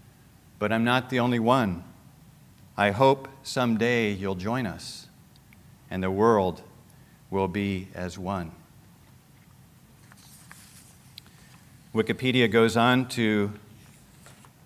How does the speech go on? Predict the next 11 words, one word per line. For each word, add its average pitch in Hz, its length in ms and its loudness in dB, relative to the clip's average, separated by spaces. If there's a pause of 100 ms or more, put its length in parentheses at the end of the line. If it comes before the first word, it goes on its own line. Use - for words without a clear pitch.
(160)
say, 117 340 4
"Some 131 240 2
observers 127 680 4
have 123 220 2
described 131 540 2
the 117 80 -2
song 123 320 0
as 113 120 -2
having 123 340 0
a 107 60 0
distinctly 110 840 -2